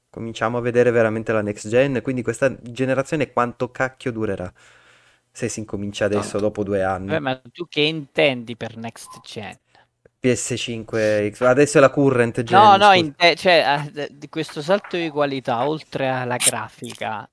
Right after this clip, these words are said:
Speaker 1: Mm.
Speaker 3: in, a livello di gameplay, in cosa lo vedete? Cioè, io non la, non, non vedo,
Speaker 1: Lascio
Speaker 3: che ne
Speaker 1: parlare
Speaker 3: so,
Speaker 1: voi.
Speaker 3: ho fatto
Speaker 2: Eh, beh.
Speaker 3: un'intelligenza artificiale che prima non si poteva fa. No.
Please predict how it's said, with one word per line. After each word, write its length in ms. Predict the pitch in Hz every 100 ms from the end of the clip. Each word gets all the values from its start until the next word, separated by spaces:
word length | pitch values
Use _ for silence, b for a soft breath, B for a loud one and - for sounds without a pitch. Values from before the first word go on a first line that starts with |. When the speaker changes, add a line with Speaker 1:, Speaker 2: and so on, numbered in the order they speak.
| 120
Speaker 1:
Mm. 80 | 107
Speaker 3:
in, 420 | 127 131 131 127
a 60 |
livello 320 | 127 135 156 156
di 180 | 143
gameplay, 360 | 147 143 131 123
in 100 | 120
cosa 320 | - 135 -
lo 120 | 127
vedete? 560 | 120 117 113 104 104 - _ _ b b b b _ _ - - _
Cioè, 120 | - 131
io 180 | 156
non 160 | 131 135
la, 160 | 131 131
non, 400 | 143 143 127 127
non 240 | 139 127
vedo, 1000 | 139 139 117 117 113 110 107 107 104 110 _ _ _ _ _ _ _ -
Speaker 1:
Lascio 240 | 123 -
Speaker 3:
che 60 | -
ne 60 |
Speaker 1:
parlare 220 | 127 127
Speaker 3:
so, 60 | 113
Speaker 1:
voi. 80 | 87
Speaker 3:
ho 80 | 131
fatto 340 | - - 143
Speaker 2:
Eh, 40 | 139
beh. 280 | 151 139 139
Speaker 3:
un'intelligenza 880 | 147 147 - 151 156 - 185 165
artificiale 580 | 170 - 170 160 170 190
che 120 | 151
prima 260 | 147 202 180
non 80 | 160
si 160 | -
poteva 300 | 185 170 160
fa. 280 | 139 117 95 _ _ _ _ _ -
No. 300 | 127 139